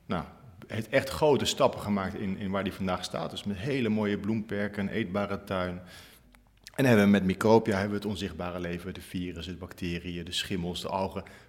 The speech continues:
toegevoegd. Met het grote museum de verbondenheid van alles wat leeft. En met het planetarium natuurlijk het,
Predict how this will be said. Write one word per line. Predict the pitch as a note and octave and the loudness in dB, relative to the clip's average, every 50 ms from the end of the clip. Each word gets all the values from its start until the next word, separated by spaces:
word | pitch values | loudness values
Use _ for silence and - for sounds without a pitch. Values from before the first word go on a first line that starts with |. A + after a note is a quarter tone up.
| _ - | _ -6
toegevoegd. | B2+ C3 B2+ C#3 A#2+ A2+ C#3 E3+ E3+ - - - - - | -6 -2 -2 -2 -2 -2 -4 -6 -6 -8 -12 -16 -14 -10
Met | - F#2 | -10 -8
het | F2 - | -8 -8
grote | - - G2+ F#2+ - - | -8 -6 -6 -6 -4 -4
museum | F2+ F#2+ F#2 G#2 G2+ G#2 | -4 -2 0 0 0 0
de | G2+ G2 | 0 -2
verbondenheid | - - A#2 G#2+ C3 C#3 D3+ C#3+ A#2+ B2 B2+ B2+ - | -4 -4 -2 0 0 2 2 2 2 2 0 0 -2
van | C3+ A#2+ | -2 -2
alles | B2+ B2 A#2+ | -2 -2 -2
wat | B2 A#2 - | -4 -4 0
leeft. | A#2+ A#2 A2+ A2+ - - - - - - - - - - _ _ | 0 0 0 0 -4 -8 -14 -18 -20 -20 -20 -20 -20 -20 _ _
En | - A2+ | -2 -2
met | A2+ G2 | 0 0
het | A2 A2 | 0 -2
planetarium | - G2+ F2+ F2+ E2+ F2 F2+ E2 E2+ F2 F2+ F#2 | -2 -2 -4 -2 -4 -4 -6 -6 -6 -4 -6 -6
natuurlijk | F#2 - G2 F#2+ F#2 - | -6 -6 -6 -6 -6 -8
het, | G#2 - - | -10 -14 -16